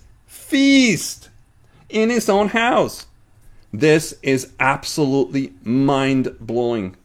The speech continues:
This is how the Lord works. He's telling us to look in his word for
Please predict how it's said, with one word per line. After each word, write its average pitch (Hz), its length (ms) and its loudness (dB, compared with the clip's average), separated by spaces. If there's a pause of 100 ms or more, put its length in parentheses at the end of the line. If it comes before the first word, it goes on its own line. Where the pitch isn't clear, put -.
(420)
This 147 220 -4
is 151 140 -4
how 143 180 0
the 127 240 0
Lord 113 180 0
works. 107 520 -4 (440)
He's 127 280 -6
telling 139 440 -4
us 90 280 -8 (180)
to 123 100 -10
look 113 560 -4 (160)
in 135 380 -6
his 131 320 -4
word 101 580 -4 (460)
for 110 200 -6